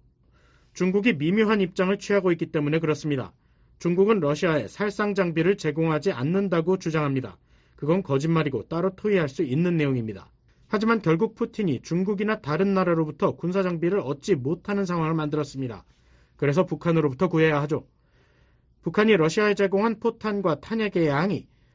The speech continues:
나토 동맹이 우크라이나에 제공한 것과 비슷하다는 내용을 읽었습니다. 상당한 양입니다. 러시아 방문 당시 김정은이 푸틴에게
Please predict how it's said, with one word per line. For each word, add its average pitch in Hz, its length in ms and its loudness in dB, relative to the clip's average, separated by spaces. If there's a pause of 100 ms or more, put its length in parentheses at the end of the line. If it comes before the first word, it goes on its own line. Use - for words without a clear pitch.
(100)
나토 170 340 2
동맹이 208 360 2
우크라이나에 190 600 2
제공한 180 480 0
것과 165 440 -2
비슷하다는 196 680 0
내용을 170 300 2
읽었습니다. 156 540 -2 (320)
상당한 196 540 0
양입니다. 165 440 0 (480)
러시아 165 300 2
방문 196 300 2
당시 180 280 -2
김정은이 185 500 -2
푸틴에게 196 600 -2